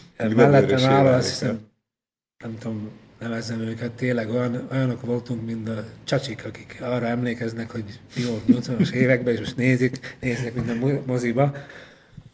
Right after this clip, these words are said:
Speaker 1: És tényleg fantasztikus volt, és maga a mérkőzés, hát ott, ö, én szerintem volt akkor nyolcezer,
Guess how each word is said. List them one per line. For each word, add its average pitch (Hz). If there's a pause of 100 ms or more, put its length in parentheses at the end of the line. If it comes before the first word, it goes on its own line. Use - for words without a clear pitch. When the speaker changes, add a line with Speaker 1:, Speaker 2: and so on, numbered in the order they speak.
(460)
Speaker 1:
És 113
tényleg 135
fantasztikus -
volt, 117
és -
maga 117
a 117
mérkőzés, 117
hát - (500)
ott, -
ö, 123
én 120
szerintem 117
volt 117
akkor -
nyolcezer, 110